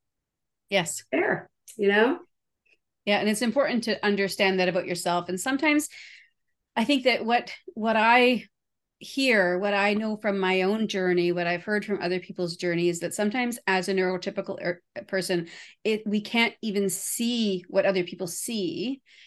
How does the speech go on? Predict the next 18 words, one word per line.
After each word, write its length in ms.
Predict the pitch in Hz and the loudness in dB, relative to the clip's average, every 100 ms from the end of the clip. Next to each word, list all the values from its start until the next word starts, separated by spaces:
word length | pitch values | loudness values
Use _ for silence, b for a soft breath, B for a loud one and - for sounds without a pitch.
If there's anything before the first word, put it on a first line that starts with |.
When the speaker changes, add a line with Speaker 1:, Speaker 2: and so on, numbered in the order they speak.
| b | b
Speaker 1:
And 160 | 196 190 | 0 0
so 220 | 185 202 | 2 0
it's 160 | 202 208 | 0 0
important 380 | 202 202 151 170 | -4 -2 -4 -4
to 80 | |
get 300 | 185 240 226 | -4 -6 -4
that 140 | 214 - | -4 -2
reflectiveness 1040 | 190 165 220 214 - 196 175 180 165 - | -4 -4 -6 -6 -2 -4 -2 -4 -2 -4
from 160 | 170 170 | -4 -2
somebody 380 | 190 180 175 | 0 2 2
else 160 | 170 165 | 0 -2
that 100 | 185 | -2
goes, 160 | 175 165 B B _ | -4 -4 B B _
"Oh, 220 | 262 240 | 6 8
well, 120 | 196 | 8
I've 180 | 190 175 | 6 4
noticed 480 | 226 349 427 370 - | 2 2 0 -2 0
that 220 | 247 - | -2 -2